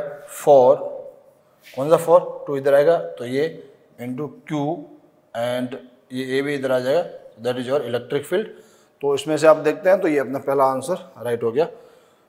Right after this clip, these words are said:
आपको electric field का amount पूछा था, वो electric field आ गया।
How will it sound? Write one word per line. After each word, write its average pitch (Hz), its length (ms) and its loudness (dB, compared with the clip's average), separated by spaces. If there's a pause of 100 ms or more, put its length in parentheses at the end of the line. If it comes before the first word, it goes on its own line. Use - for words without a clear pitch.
(320)
आपको 139 240 0
electric 160 300 2
field 170 180 0
का 175 100 8
amount 165 280 4
पूछा 170 220 0
था, 240 80 6
वो 214 160 6
electric 151 320 0
field 123 160 2
आ 107 60 0
गया। 104 200 -6